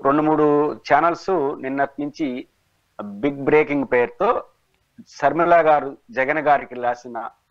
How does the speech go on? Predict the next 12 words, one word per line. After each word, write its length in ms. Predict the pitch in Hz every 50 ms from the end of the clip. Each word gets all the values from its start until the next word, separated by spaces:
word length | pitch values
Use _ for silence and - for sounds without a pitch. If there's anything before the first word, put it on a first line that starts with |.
| 113 104
లెటర్ 400 | 101 120 127 127 - - 175 156 - - -
ని 280 | 147 147 131 117 113 - _ _ _ _ _ -
మేము 120 | 123 123
కనిపెట్టాము" 760 | - 123 123 131 123 143 131 - - 127 110 117 120 110 - - _ _ _ _ _ _ _ -
అని 120 | - 160 156
బిగ్ 280 | 131 117 147 143 139
బ్రేకింగ్ 400 | 139 156 160 160 160 - 151 131 -
పేరుతో 300 | 139 135 127 - - 190
నిన్నటి 300 | 160 143 143 135 127 -
నుంచి 180 | 131 139 135 143
హడావుడి 360 | 123 120 123 113 110 104 95
చేస్తున్నారు. 380 | 92 87 - - - - 76